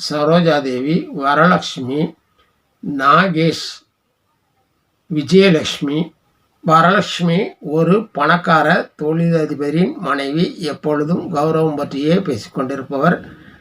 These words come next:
அவருடைய மகள் அவர் வீட்டு வாட்ச்மேனை,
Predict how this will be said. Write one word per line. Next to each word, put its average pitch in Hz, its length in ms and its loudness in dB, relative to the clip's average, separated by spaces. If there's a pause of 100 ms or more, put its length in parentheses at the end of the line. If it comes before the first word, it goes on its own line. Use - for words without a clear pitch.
(120)
அவருடைய 160 640 4
மகள் 143 400 4
அவர் 151 440 -2
வீட்டு 160 600 0 (1120)
வாட்ச்மேனை, 170 880 2